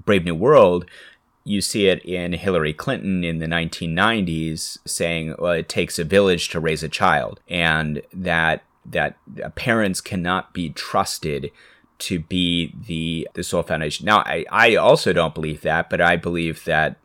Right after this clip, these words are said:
extended family and maybe certain aspects of the village, but that the parents are the primary caregivers that should be able to make decisions for children.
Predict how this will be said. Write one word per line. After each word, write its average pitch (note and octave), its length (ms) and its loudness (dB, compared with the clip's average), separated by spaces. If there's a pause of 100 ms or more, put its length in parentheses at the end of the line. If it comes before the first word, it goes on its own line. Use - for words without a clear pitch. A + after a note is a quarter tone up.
(160)
extended F#2 640 0
family D#2 760 -2 (140)
and D#2+ 260 -4
maybe E2 500 -2
certain F#2 440 0
aspects E2+ 640 0
of D2 120 -6
the D2+ 80 -6
village, C#2+ 400 -4
but D#2+ 140 -2 (360)
that E2+ 160 0
the D2 100 -4
parents A2 540 0
are E2 100 0
the D#2 120 -4
primary D#2+ 1000 -2 (140)
caregivers D2+ 880 -4 (100)
that D#2 420 0
should - 320 -6
be D#2 160 -4
able E2 180 -2
to - 120 -10
make D2+ 240 -4
decisions D2+ 540 -6
for C#2 160 -12
children. A#1+ 420 -8